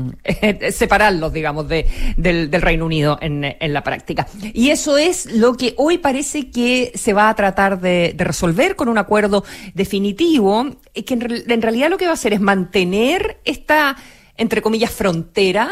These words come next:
para el, eh, paso de productos y el control de pasaportes, etcétera, etcétera, entre el Reino Unido e Irlanda del Norte, pero como con, em,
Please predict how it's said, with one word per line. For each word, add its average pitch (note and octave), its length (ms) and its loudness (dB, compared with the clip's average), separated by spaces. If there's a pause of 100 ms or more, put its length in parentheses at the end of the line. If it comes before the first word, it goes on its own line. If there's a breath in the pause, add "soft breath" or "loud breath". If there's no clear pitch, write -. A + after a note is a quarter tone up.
(140)
para G3 420 2
el, F3+ 440 0
eh, D#3+ 200 0
paso D#3 300 2
de E3 80 4
productos A3 840 0
y D#3+ 160 0
el D#3 80 0
control D#3 300 -2
de E3+ 80 2
pasaportes, G#3 680 2
etcétera, F#3 340 -4
etcétera, G3 400 -4 (340 loud breath)
entre C#4 380 2
el G3 60 -2
Reino A3+ 240 0
Unido G#3 360 0
e F3+ 140 -2
Irlanda G#3 460 0
del D4 180 -2
Norte, F#4 440 0 (300 loud breath)
pero D#4 460 0
como A3 340 0
con, G#3 480 -2
em, E3+ 560 -4